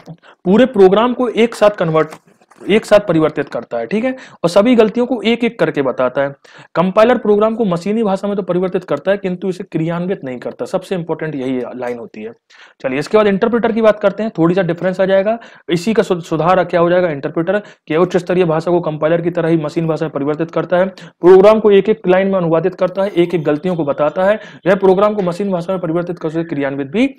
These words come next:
करता है। इसके बाद नीचे एक लिखा है कि यूनिक्स किसे कहते हैं। उन्नीस सौ सत्तर में केन थॉमसन तथा डेनिस रिची द्वारा हाई लेवल लैंग्वेज में लिखा गया पहला ऑपरेटिंग सिस्टम प्रोग्राम कौन सा है? यूनिक्स है।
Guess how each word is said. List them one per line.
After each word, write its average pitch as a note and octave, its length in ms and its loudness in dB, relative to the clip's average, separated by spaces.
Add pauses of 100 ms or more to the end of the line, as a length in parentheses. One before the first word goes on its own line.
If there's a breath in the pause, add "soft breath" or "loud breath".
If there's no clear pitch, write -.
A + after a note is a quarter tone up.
(180)
करता B2 260 -2
है। A2 120 -8 (360 loud breath)
इसके F#3 200 0
बाद B3 100 6
नीचे G#3+ 340 0
एक A3+ 80 -4
लिखा F#3+ 280 0
है A3+ 80 4
कि G#3 160 0
यूनिक्स E3+ 320 0
किसे G3 240 -2
कहते F#3+ 220 -2
हैं। F#3+ 60 -2
उन्नीस F#3 140 -2
सौ F#3+ 80 -4
सत्तर F3 260 -2
में F#3+ 120 -2
केन F3 240 -6
थॉमसन D#3+ 420 -6
तथा - 420 -4
डेनिस E3+ 340 0
रिची F#3+ 240 -2
द्वारा F3+ 240 2
हाई F3+ 220 0
लेवल F#3 240 2
लैंग्वेज E3 300 -2
में D#3+ 100 -4
लिखा D#3+ 200 -2
गया F3 120 0
पहला F3 380 -2
ऑपरेटिंग D#3+ 420 0
सिस्टम C#3 300 -10
प्रोग्राम C#3 300 -6
कौन C3+ 200 -10
सा D#3 140 -6
है? A#3+ 200 -4 (300 loud breath)
यूनिक्स B2 380 -6
है। G#2+ 80 -12